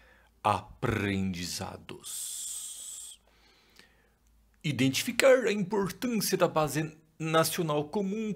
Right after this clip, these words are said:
Curricular para a Educação Infantil. Reconhecer a importância da garantia dos direitos de aprendizagem das crianças nas escolas de educação infantil.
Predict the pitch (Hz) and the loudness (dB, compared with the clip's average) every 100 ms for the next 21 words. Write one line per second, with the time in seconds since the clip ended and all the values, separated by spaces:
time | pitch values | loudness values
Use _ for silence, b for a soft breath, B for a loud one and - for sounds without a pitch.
0 | - - 240 226 226 - 233 220 208 185 | -8 -6 -2 2 0 0 0 2 2 0
1 | 147 - 151 143 135 139 - 123 113 113 | -2 -2 0 -2 -4 -6 -4 -4 -4 -6
2 | 110 110 101 104 - - 95 87 85 87 | -8 -6 -6 -10 -12 -8 -6 -8 -10 -16
3 | - - b b b b b b b _ | -20 -20 b b b b b b b _
4 | 131 117 123 117 113 113 117 294 294 262 | 4 8 6 4 0 0 0 0 2 2
5 | 196 185 180 180 165 - 226 208 - 160 | 2 2 6 6 6 0 0 0 0 0
6 | 151 156 151 147 165 160 139 139 147 139 | 2 2 0 -2 0 0 2 0 2 2
7 | 147 143 120 139 135 147 131 117 131 131 | 0 -4 0 2 2 0 -4 -2 2 2
8 | 117 120 117 - 120 127 131 110 117 113 | 2 -4 -4 -2 0 0 -2 -2 0 0
9 | 113 113 120 113 117 117 113 107 104 - | -4 -2 0 0 0 -2 -2 -4 -6 -4
10 | 101 98 98 95 90 - 92 92 175 - | -4 -4 -4 -6 -8 -10 -10 -8 -10 -12
11 | - - - | -14 -14 -18